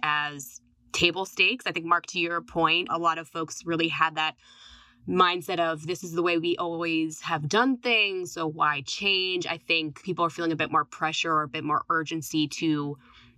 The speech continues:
rethink that. But I'm curious what, what you're seeing in your conversations, in your work with clients right now. Where, where are you seeing the most focus or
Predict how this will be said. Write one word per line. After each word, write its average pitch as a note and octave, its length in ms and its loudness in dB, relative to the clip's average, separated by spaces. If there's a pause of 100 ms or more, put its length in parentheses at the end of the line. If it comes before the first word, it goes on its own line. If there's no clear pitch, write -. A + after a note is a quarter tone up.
(140)
rethink F3 680 2
that. A3 380 2 (200)
But A#3+ 120 4
I'm A3 120 -4
curious C#4+ 320 -2
what, B3+ 200 -2
what G3+ 240 -2
you're F#3 280 4
seeing C#3+ 640 -2 (420)
in E3+ 220 4
your F3+ 160 4
conversations, E3 960 -2
in D#3 160 -2
your D#3 140 2
work E3 200 2
with E3+ 140 -10
clients D3+ 480 -2
right D3 160 0
now. C#3+ 280 0
Where, F#3+ 280 -2
where A3+ 180 0
are D#4 60 0
you F4+ 240 2
seeing A3 420 0
the F#3+ 140 -2
most F3+ 580 -2 (500)
focus E3+ 640 2
or E3+ 540 2